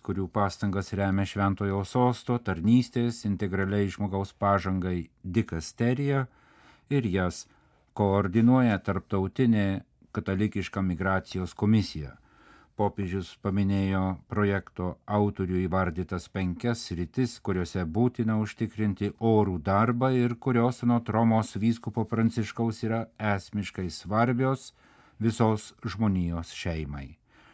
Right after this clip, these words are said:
kasybos pramonę, maisto saugumą, migraciją, socialinį teisingumą, ekologinę pertvarką. Be to, popiežius aptarė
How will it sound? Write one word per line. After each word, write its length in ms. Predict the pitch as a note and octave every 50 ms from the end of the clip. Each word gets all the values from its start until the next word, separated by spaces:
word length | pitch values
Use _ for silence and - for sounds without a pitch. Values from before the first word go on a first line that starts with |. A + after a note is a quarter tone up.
| _
kasybos 720 | _ - - G2+ - - - A2+ G#2+ G2+ G#2 A2+ G#2+ - -
pramonę, 680 | _ - - A2 A2+ A2+ G#2+ G#2+ G#2 G#2 G#2+ G#2+ G#2 G2+ _ _ _ _ _ _ _ -
maisto 440 | - G2 G#2+ A#2 A2+ A2+ - - A2+
saugumą, 680 | G2 - A2 A2 G#2 G2+ A2+ A2 G#2+ G#2 G#2 G2+ G#2 G#2 - _ _ _ _ -
migraciją, 840 | G2+ A2+ G#2 G#2 G#2+ G#2+ G#2 G#2 G2+ - - - G#2+ G2+ G2+ G#2 G#2 _ _ _
socialinį 960 | _ - - A#2 A#2 A#2 - - B2 A2+ A2 G#2 G2+ F#2+ F#2 F#2+ F#2+ F#2+ G2 F#2
teisingumą, 800 | - G2 F2+ - - G2 G2 F#2+ F2+ G2 F#2 F#2 F2 F2+ E2+ D#2+ - _ _
ekologinę 840 | - A#2 A#2 A#2 - G2 F2 F2 F2 E2+ D#2 E2 E2+ E2 E2 D#2+ D2+ - _ _
pertvarką. 680 | - A2 G#2+ G#2 G#2 G#2 - - D2+ C#2+ - - - - - _ _ _ _
Be 220 | _ - F#2 F#2+ G#2+
to, 300 | G#2+ - A2+ A#2 A#2 A2 - - - - _ _ _ _ _ _ _ -
popiežius 520 | - A#2 A2 A2+ A#2 A2 A2 A#2 A2 - -
aptarė 680 | - A#2+ A2+ G#2 - - - A2+ A2 A#2 A#2 A#2+ A#2+